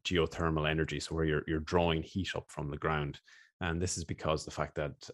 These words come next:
uh, Iceland is, is a volcanically active, uh, location. So you're able to obtain lots of energy from the ground and convert that into electricity.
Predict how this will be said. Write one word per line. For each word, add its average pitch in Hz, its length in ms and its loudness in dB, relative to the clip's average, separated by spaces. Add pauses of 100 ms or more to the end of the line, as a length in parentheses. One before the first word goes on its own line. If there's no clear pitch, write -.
uh, 73 120 -6
Iceland 71 460 -4
is, 69 280 -6
is - 120 -10
a 73 60 -4
volcanically 76 720 -2
active, - 460 -6 (500)
uh, - 120 -8
location. 110 560 0 (400)
So - 100 -2
you're 80 120 2
able 82 180 4
to 80 260 2
obtain 85 320 -2
lots 101 260 2
of 98 60 6
energy 87 240 6
from 80 160 -4
the 76 60 -2
ground 78 400 2 (340)
and 76 100 -6
convert 76 340 -4
that 78 140 0
into 71 200 -4
electricity. 69 600 -4